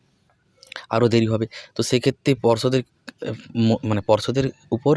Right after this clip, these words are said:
এমনিতেই চাপ বেড়ে যাচ্ছে। বাইশের এখনও ইন্টারভিউ নোটিফিকেশন আসেনি, দু বছর পেরিয়ে গেল। তেইশের এখনও রেজাল্ট বের করতে পারেনি, যদিও বলছেন যে রেজাল্ট রেডি, শুধুমাত্র প্রশ্নগুলো আমরা নিষ্পত্তি হয়নি বলে দিতে পারছেন না। তবে চাকরির ব্যাপারটা যদি বলি, চাকরি,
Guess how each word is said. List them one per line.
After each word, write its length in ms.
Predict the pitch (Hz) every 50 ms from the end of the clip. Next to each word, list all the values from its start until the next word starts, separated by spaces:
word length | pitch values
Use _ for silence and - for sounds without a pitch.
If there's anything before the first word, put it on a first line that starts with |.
| - -
এমনিতেই 360 | 120 117 117 131 139 156 147
চাপ 200 | 139 - 117 113
বেড়ে 200 | 110 117 113 113
যাচ্ছে। 300 | 110 110 110 - - - 143 151 - - - - - _ -
বাইশের 340 | 101 104 107 107 - 123
এখনও 220 | 117 110 - 117 107
ইন্টারভিউ 360 | 101 98 - 110 113 117 110
নোটিফিকেশন 420 | 104 104 - 107 110 113 - 120
আসেনি, 360 | 113 - 104 101 - 131 123 107
দু 120 | 101 117
বছর 240 | 117 131 123 - 120
পেরিয়ে 240 | 110 110 101 98 92
গেল। 140 | 92 90 92 - - - - - - - - - _ _
তেইশের 280 | 127 127 131 131 151 147
এখনও 120 | 139 143
রেজাল্ট 240 | 131 117 123 131 131 123
বের 120 | 120 120
করতে 200 | - 123 - -
পারেনি, 220 | - 117 117 127 139
যদিও 280 | 123 120 117 117 135 131
বলছেন 320 | 120 120 117 113 - 127 123
যে 100 | 123 135 151 - - - - - - _ _ -
রেজাল্ট 260 | 104 104 113 120 120 110
রেডি, 220 | 110 110 110 120 147 156
শুধুমাত্র 460 | - 120 117 117 117 120 - - - 170
প্রশ্নগুলো 420 | - _ - 110 104 139 139 147 147 139
আমরা 160 | 131 127 123
নিষ্পত্তি 400 | 117 110 - _ - 107 - - -
হয়নি 140 | 107 104 104
বলে 180 | 110 135 175 - - - - - - _
দিতে 140 | - 113 107
পারছেন 260 | 101 92 - - 92 90
না। 80 | 78 - _ _ - - - _ _ _ -
তবে 140 | 110 113 113
চাকরির 320 | - 117 113 117 139 156
ব্যাপারটা 260 | 156 156 147 - - 156
যদি 120 | 156 156
বলি, 220 | 147 156 156 170 180 - - - -
চাকরি, 340 | - 117 117 113 117 120 131